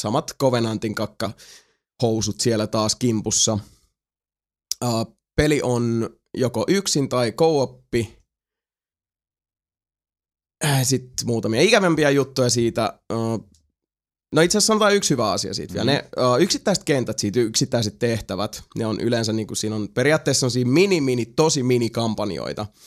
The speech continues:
Speaker 1: useampia. Jokaisessa kampanjassa on, äh, semmonen,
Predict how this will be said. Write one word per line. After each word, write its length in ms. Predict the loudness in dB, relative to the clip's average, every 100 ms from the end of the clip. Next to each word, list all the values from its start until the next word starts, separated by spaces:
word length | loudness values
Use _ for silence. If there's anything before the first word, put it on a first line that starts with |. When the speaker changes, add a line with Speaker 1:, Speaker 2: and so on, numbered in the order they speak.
| -20 _
Speaker 1:
useampia. 520 | -2 0 0 -2 -2 0
Jokaisessa 460 | 0 0 -2 -2
kampanjassa 580 | -2 0 0 -2 -2 -2
on, 220 | -2 -4 -8 _ _ _ -8 -4
äh, 300 | -2 -4 -8 _ _ _ _ -2
semmonen, 280 | 0 0